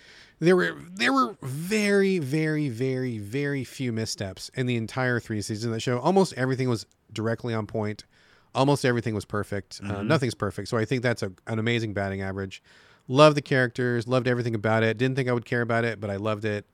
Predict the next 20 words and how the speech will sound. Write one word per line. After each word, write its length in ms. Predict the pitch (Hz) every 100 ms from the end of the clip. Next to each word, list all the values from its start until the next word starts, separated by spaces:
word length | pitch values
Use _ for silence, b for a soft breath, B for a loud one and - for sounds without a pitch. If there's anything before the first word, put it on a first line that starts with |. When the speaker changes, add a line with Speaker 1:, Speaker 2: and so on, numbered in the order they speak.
| _
Speaker 1:
Probably 200 | - 117
one 80 | 113
of 40 | 101
my 60 |
favorite 260 | 95 101 95
shows 480 | 104 98 98 - - b b b b
of 100 | 104
all 120 | 98
time. 500 | - 98 98 95 98 -
Um, 440 | 101 98 98 95 90 - B B B
yeah, 200 | 160 254
great. 260 | 147 196 165
I 60 |
mean, 140 | 156 156
if 140 | 139
you 60 | 151
haven't 160 | 170 143
seen 180 | 160
Ted 180 | 156 147
Lasso, 480 | 143 147 156 151